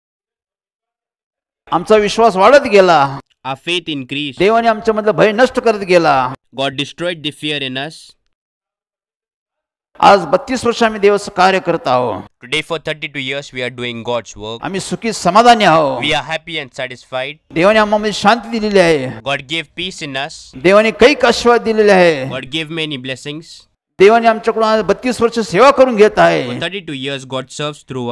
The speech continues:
Speaker 2: us.
Speaker 1: मोठीशी मंडळी ती त्यांनी स्थापना केलेली आहे.
Speaker 2: He established a great fellowship.
Speaker 1: अनेक आत्म्यांना त्यांनी मंडळीत वाचवलेलं आहे.
Speaker 2: He has saved many souls in the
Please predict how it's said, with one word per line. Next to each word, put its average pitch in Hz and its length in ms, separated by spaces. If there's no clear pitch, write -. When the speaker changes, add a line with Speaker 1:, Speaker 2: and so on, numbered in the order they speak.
Speaker 2:
us. 156 100
Speaker 1:
मोठीशी - 380
मंडळी 214 320
ती 233 60
त्यांनी 214 240
स्थापना 233 480
केलेली 208 280
आहे. 156 280
Speaker 2:
He 123 160
established 160 580
a 143 140
great 143 300
fellowship. 127 440
Speaker 1:
अनेक 254 380
आत्म्यांना 233 400
त्यांनी 226 160
मंडळीत 220 320
वाचवलेलं 214 480
आहे. 175 400
Speaker 2:
He 123 240
has - 180
saved 165 280
many 143 240
souls 156 280
in 127 80
the 127 80